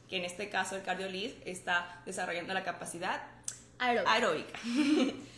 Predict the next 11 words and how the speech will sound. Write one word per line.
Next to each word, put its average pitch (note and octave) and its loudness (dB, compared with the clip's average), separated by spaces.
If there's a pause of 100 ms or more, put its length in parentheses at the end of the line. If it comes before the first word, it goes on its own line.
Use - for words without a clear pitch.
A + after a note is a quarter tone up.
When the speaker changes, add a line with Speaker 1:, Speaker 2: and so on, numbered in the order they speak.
(280)
Speaker 1:
En C4+ 2
este E4+ -2
caso E4 2
el D4+ 2
cardio C4+ 6
lis, B3+ -2
las G#3 8 (180)
iniciales A3 0
de C4+ 2
lis A#3+ 0
significan A3 -2